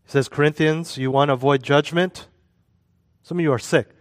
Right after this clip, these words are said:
Some of you have died. You want to avoid this? Eat first,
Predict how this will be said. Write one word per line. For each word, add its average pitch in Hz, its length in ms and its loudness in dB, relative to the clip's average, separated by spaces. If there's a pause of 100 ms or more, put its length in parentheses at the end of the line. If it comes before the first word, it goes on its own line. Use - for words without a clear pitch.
Some 185 160 -2
of 170 140 0
you 156 80 4
have 120 140 2
died. 117 340 2
You 135 80 0
want 170 140 6
to 170 60 4
avoid 156 280 4
this? 208 340 2 (2500)
Eat 160 220 0
first, - 560 0